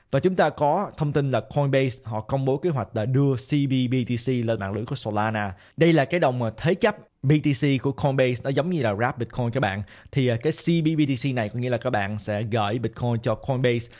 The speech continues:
Sau đó họ sẽ cho bạn một cái, ờ, token E R C hai mươi trên mạng lưới Ether là C B B T C. Và bạn có thể sử dụng cái token C B B T C này trên mạng lưới của Ethereum như là một cái, ờ, token bình thường và có thể là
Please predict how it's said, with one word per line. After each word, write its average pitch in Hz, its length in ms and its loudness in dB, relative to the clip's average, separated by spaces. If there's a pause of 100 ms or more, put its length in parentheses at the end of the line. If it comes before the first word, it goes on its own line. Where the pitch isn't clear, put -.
(120)
Sau 139 320 2
đó 151 100 -2
họ 117 180 -2
sẽ 127 160 -4
cho 135 80 0
bạn 104 260 -2
một 101 180 -4
cái, 127 160 2
ờ, 117 140 2 (240)
token 131 380 0 (140)
E 151 80 2 (200)
R - 60 -10
C 131 140 -4
hai 117 100 2
mươi 123 260 0
trên 120 160 -4
mạng 98 140 -2
lưới 123 180 0
Ether 127 300 0 (200)
là 104 100 -4
C - 180 -6 (140)
B - 20 2
B 131 180 2
T 123 100 0
C. 117 120 -4 (460)
Và - 40 -4
bạn 117 180 0
có 127 60 0
thể 127 60 0
sử 120 140 -2
dụng 117 180 0
cái 131 180 0
token 120 360 -2
C - 140 -6 (180)
B - 20 2 (180)
B 127 40 0 (140)
T 135 180 0
C 127 140 -2
này 107 240 0 (380)
trên 139 220 2
mạng 104 160 -2
lưới 120 160 0
của 113 420 -2
Ethereum 123 600 0 (260)
như 135 240 4
là 123 100 4
một 104 200 -2
cái, 135 140 2
ờ, 123 80 2
token 135 380 -2
bình 104 120 -2
thường 110 260 0
và 104 100 -2
có 120 180 -4
thể 113 220 -2
là 104 300 0